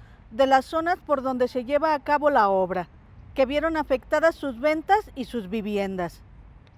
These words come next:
Y la prueba está en que este martes representantes de seis colonias de la zona de Plaza Patria, como son Conjunto Patria,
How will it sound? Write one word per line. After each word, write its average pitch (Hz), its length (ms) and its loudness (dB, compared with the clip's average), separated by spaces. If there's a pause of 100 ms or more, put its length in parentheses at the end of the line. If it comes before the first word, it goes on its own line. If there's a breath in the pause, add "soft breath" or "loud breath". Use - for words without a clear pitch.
(320)
Y 294 100 -6
la 294 120 0
prueba 359 280 0
está 392 260 -2 (160)
en 285 160 -8
que 330 120 -6
este 359 200 -8
martes 359 340 -6
representantes 294 760 -6
de 285 100 -2
seis 320 260 -8
colonias 330 480 -2
de 294 100 -2
la 247 140 -2
zona 320 240 -6
de 294 120 -2
Plaza 294 340 -4
Patria, 294 480 -2
como 247 240 -6
son 294 240 -8
Conjunto 294 540 -6
Patria, 285 600 -2